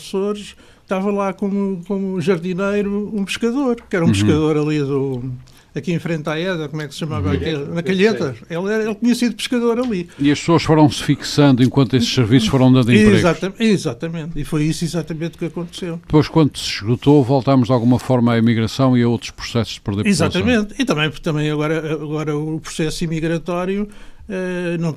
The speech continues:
Speaker 1: eh, que era um processo rural, eminentemente de, de, da ruralidade, agora já não é. Agora é malta que acaba o liceu e não tem, o liceu ou a universidade.
Speaker 2: A universidade e vai-se embora.
Speaker 1: E vai-se embora,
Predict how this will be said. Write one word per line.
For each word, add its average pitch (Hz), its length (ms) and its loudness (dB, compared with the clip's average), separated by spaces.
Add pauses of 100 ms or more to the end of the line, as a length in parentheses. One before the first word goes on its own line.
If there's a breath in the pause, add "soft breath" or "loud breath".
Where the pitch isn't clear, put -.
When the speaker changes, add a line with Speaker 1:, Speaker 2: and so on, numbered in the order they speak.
(120)
Speaker 1:
eh, 185 340 -12
que 175 80 -4
era 156 140 0
um 147 220 -6
processo - 520 -6
rural, 165 500 -2
eminentemente 160 840 -4
de, 139 340 -6
de, 147 220 -6
da 151 100 -6
ruralidade, 160 800 -4
agora 135 200 -6
já 147 160 -6
não 226 220 -4
é. 202 140 -2
Agora 139 220 -6
é 143 60 -6
malta 160 440 -6
que 190 280 -4 (140 loud breath)
acaba 160 400 -6
o 156 80 -6
liceu 202 400 -2
e 240 60 -2
não 220 120 0
tem, 180 140 -6
o 156 160 -6
liceu 160 340 -6
ou 320 120 -2
a - 20 0
universidade. 165 420 -2
Speaker 2:
A - 40 4
universidade 117 580 2
e - 20 0
vai-se 113 240 0
embora. 107 220 0 (320)
Speaker 1:
E 190 60 -2
vai-se 175 200 -2
embora, 226 320 -2